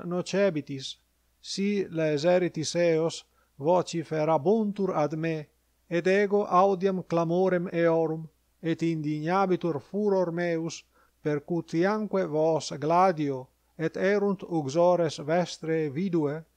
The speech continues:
et filii vestri pupilli. Si pecuniam mutuam dederis populo meo pauperi,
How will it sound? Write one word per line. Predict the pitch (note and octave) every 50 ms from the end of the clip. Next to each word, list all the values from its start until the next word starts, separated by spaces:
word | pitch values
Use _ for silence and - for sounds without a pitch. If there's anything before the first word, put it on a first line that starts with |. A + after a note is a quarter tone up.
| _ _ _ _
et | E3 E3+ D#3+ F#3 F3
filii | - - G#3 G#3 F#3+ G3 G3 F#3+ F#3+ F#3+ F#3 F3+ F3+
vestri | D#3+ F3+ G3+ G3+ F#3 - - - D#3 D3 C#3+ C#3
pupilli. | - - D#3 D3+ C#3 - - D#3+ D#3 D3+ D3 C#3 C3+ C3 C3 C3 B2+ - _ _ _ _ _ _ _ _ _ _ _ _ _
Si | - - - F#3 G3+ A3 A#3 A3+ A3
pecuniam | G#3 - F#3+ F3 - G#3 A3+ A3+ G#3+ G#3 G3+ G3 F#3
mutuam | F3+ E3 D#3 F3 F#3+ G3+ G3+ G3+ F#3 F#3 F#3 F3+ F3+ - D3+ D3+
dederis | C#3 E3 F3 F3+ F3+ F3+ E3+ E3+ E3+ E3 - - D#3+ _
populo | - E3+ F3+ F3+ F3 E3+ E3+ E3+ E3+ E3+ E3 E3
meo | D3 D3+ D#3 E3 E3 D#3+ D#3+ D#3 D3+
pauperi, | D3 - - E3 E3+ E3+ F3 E3 - F3 E3 D#3+ E3 E3 D#3+